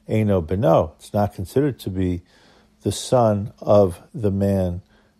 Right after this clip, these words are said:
which in other words means it's not considered to be a Jew. A lot of this goes back to the end of Parshas Veschanan, and we're gonna come back to that pasuk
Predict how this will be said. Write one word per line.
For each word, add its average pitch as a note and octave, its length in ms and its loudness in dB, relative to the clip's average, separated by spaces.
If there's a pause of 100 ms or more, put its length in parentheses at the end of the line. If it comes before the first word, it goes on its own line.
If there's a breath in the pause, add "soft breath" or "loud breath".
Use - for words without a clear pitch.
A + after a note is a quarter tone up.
which - 240 -6
in G2+ 80 0
other A#2 340 2
words F#2+ 680 0
means G2+ 640 -4 (100)
it's C#3 220 -14
not F#2 200 -6
considered F#2+ 360 -10
to - 100 -10
be E2+ 320 -4 (540 soft breath)
a F2+ 160 -2
Jew. - 380 -10 (840 loud breath)
A - 120 -2
lot B2+ 240 6
of B2 80 2
this A2 160 0
goes G2+ 220 2
back G2 260 0
to - 80 -8
the F#2 160 -2
end F#2 120 -4
of F2 80 -6
Parshas - 460 -8
Veschanan, A#2 580 -2
and F#2 80 -2
we're F#2 120 -4
gonna F2+ 120 -4
come F#2+ 240 -8
back F#2 260 -2
to - 100 -6
that F2 160 -4
pasuk F2+ 420 -4